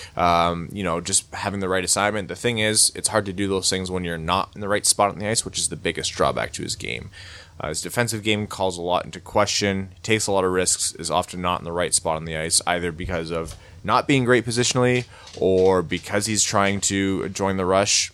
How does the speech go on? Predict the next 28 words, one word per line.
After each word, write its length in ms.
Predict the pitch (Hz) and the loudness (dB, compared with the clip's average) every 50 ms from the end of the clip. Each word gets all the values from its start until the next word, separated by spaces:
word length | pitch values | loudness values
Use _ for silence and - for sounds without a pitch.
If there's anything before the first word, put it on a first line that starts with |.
| - - _ - _ _ _ _ _ _ _ _ _ _ - - | -12 -20 _ -20 _ _ _ _ _ _ _ _ _ _ -8 -2
That's 320 | 98 98 101 - - - | -2 0 0 0 -2 -2
the 60 | 101 | -2
biggest 300 | 87 90 85 85 - - | -2 -2 -2 -2 -2 -2
question 280 | - 82 78 - - 85 | -2 -2 -4 -4 -4 -6
mark 200 | 73 60 - - | -6 -8 -8 -10
for 100 | - 67 | -10 -10
him. 220 | - 55 50 - - - - - - - - - - - - - - | -8 -8 -8 -10 -12 -18 -20 -20 -18 -18 -16 -16 -16 -18 -18 -6 -2
Kind 240 | - 196 262 269 233 | 0 2 2 2 2
of 80 | 190 | 2
also 280 | 185 175 165 - 170 135 | 2 2 2 2 2 2
a 80 | 117 107 | 2 2
weird, 500 | 104 120 127 135 131 123 113 104 - - - - | 0 0 0 2 2 0 0 -2 -8 -14 -16 -12
you 160 | - 113 101 | -10 -6 -4
know, 340 | 90 80 82 87 67 - - - - - - - - - - - _ _ _ _ _ _ _ _ _ _ _ _ _ - - | -2 -2 -2 -4 -4 -8 -12 -18 -20 -20 -20 -20 -20 -20 -20 -20 _ _ _ _ _ _ _ _ _ _ _ _ _ -14 -8
path 320 | - - 117 123 135 - | -4 0 0 0 0 -2
for 140 | - 104 101 | -4 -6 -6
him 160 | 98 92 90 | -6 -6 -6
to 100 | 90 92 | -4 -2
the 100 | 90 92 | -2 0
N 120 | 90 90 | 0 0
H 180 | 87 85 - 107 | -2 0 2 4
L 160 | 107 95 82 | 4 4 4
because 280 | - 92 92 101 92 - | 2 -2 -2 0 0 0
he 120 | 127 143 | 0 0
was 160 | 147 123 - | 0 0 0
pretty 240 | - - 180 185 226 | 0 -2 -4 -6 0
much, 300 | 190 131 110 98 - - | 0 2 2 2 2 4
uh, 300 | 104 98 95 95 95 92 | 4 4 6 4 4 2